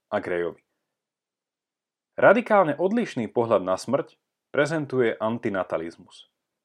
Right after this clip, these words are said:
Ten sa ani tak nesnaží o ľudskú nesmrteľnosť a spomínam ho hlavne preto,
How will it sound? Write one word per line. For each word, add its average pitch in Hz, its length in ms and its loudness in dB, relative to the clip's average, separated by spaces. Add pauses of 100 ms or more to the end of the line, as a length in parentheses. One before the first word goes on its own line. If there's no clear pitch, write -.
(680)
Ten 214 160 4
sa 220 240 2
ani 185 160 -4
tak 135 160 2
nesnaží 143 560 -4
o 98 80 -2
ľudskú 107 400 -4
nesmrteľnosť 98 880 -6 (240)
a 107 80 -2
spomínam 190 560 0
ho 139 80 0
hlavne 139 380 4
preto, 170 420 0